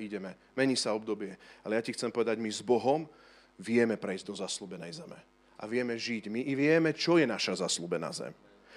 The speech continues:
Naša zasľúbená zem nie je ani východ, ani západ, ani sever, ani juh, ani vrch, ani pod zemou. Naša, naša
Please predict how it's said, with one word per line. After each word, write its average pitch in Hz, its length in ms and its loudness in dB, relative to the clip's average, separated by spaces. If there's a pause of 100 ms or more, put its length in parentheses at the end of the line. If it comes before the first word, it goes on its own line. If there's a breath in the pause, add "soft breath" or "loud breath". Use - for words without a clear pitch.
(120)
Naša 147 320 8
zasľúbená 147 480 8
zem 135 220 6
nie 135 180 8
je 123 80 6
ani 151 240 8
východ, 151 380 2
ani 147 240 6
západ, 139 340 6
ani 143 220 6
sever, 131 340 6
ani 135 320 6
juh, 131 160 2
ani 135 240 4
vrch, 123 320 4
ani 131 240 4
pod 135 240 6
zemou. 117 480 2 (320 loud breath)
Naša, 123 320 -2 (560 loud breath)
naša 120 480 4